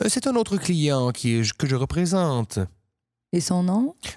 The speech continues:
Speaker 1: Euh, cela est fortement confidentiel.
Speaker 2: <laughs> Mais je vais, vous voulez que je laisse mes objets à quelqu'un que je ne connais pas ?
Speaker 1: Voulez-vous finir en prison sans vos objets ?
Speaker 2: Dans tous les cas, au moins, ils ne seront pas entre les mains de quelqu'un que je ne sais pas ce qu'ils vont en faire.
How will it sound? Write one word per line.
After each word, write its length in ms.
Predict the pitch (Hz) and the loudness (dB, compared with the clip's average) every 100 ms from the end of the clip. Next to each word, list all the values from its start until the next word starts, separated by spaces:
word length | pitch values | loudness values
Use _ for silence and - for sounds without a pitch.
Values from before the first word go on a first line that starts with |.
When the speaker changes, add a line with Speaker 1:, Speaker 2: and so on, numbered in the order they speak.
| - | -2
Speaker 1:
Euh, 60 | |
cela 680 | 117 - - - 117 98 95 | 0 0 -2 0 0 2 0
est 140 | 101 - | -2 -6
fortement 600 | - 120 107 - 104 101 | -8 -6 -6 -4 -2 -2
confidentiel. 1040 | - 95 - 131 147 - 120 107 101 98 104 - _ | -4 -6 -4 -4 -4 -6 -6 -4 -4 -4 -8 -12 _
Speaker 2:
<laughs> 220 | 151 202 - | -2 0 0
Mais 220 | 175 165 | 0 0
je 100 | 147 | 0
vais, 280 | 160 156 - | 0 0 -2
vous 180 | 160 160 | -4 -2
voulez 200 | 165 196 | 0 0
que 140 | 190 | 0
je 100 | 165 | 0
laisse 320 | 180 185 - 185 | -2 -2 -2 -2
mes 260 | 165 160 | 0 0
objets 260 | 175 147 180 | -2 -2 -4
à 80 | 175 | -2
quelqu'un 360 | 170 - 175 | -4 -2 -4
que 140 | 165 165 | -2 -2
je 100 | 160 | -2
ne 120 | 165 | -4
connais 280 | - 175 160 | -2 -2 -2
pas ? 260 | - 131 - | -4 -4 -4
Speaker 1:
Voulez-vous 420 | 110 110 104 107 | -2 0 0 0
finir 340 | - 117 113 | 0 0 2
en 80 | 107 | 0
prison 340 | - 120 107 107 | 0 0 -2 -2
sans 160 | 117 | -2
vos 180 | 110 123 | -2 -2
objets ? 440 | 143 160 185 107 - _ _ _ _ _ _ _ _ _ _ _ | -2 -2 -2 -4 -8 _ _ _ _ _ _ _ _ _ _ _
Speaker 2:
Dans 120 | 156 151 | -2 0
tous 140 | - | 0
les 180 | 156 147 | 0 0
cas, 320 | - 175 175 - | 0 0 -2 -4
au 100 | 160 | -2
moins, 200 | 151 156 | 0 2
ils 80 | 165 | 0
ne 60 | 160 | 0
seront 300 | - 147 143 | 0 -2 -2
pas 120 | 160 | -2
entre 260 | 151 - 147 | -2 -2 -2
les 140 | 139 | 0
mains 160 | 143 147 | 0 -2
de 60 | |
quelqu'un 420 | - 147 135 151 139 | -2 -6 -4 -6 -4
que 100 | 147 | -4
je 120 | 139 | -4
ne 60 | |
sais 140 | 135 143 | -2 -4
pas 160 | - | -4
ce 120 | 143 - | -6 -6
qu'ils 160 | 135 | -4
vont 120 | 131 | 0
en 120 | 131 139 | 0 -2
faire. 400 | - 143 139 | -4 -6 -6